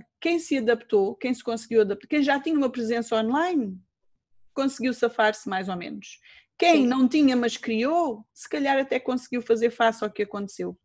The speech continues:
Speaker 1: Mas houve muitas pessoas que, para já, não faziam ideia como é que podiam criar, e, eh, mas se calhar nem lhes passou pela cabeça criar, pensaram só, "Pronto,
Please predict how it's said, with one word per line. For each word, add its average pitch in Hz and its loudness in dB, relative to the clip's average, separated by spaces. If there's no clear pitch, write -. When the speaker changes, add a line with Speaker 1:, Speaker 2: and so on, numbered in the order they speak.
Speaker 1:
Mas 254 2
houve 277 0
muitas 320 -2
pessoas 214 0
que, - -20
para 240 -2
já, 269 0
não 440 -4
faziam 262 0
ideia 226 2
como 220 -2
é 214 0
que 214 -14
podiam 202 -6
criar, 190 -4
e, 262 4
eh, 214 2
mas 285 4
se - -10
calhar 330 0
nem 381 -2
lhes 370 -6
passou 269 -2
pela 220 4
cabeça 202 2
criar, 202 0
pensaram 247 -2
só, 233 -6
"Pronto, 320 -8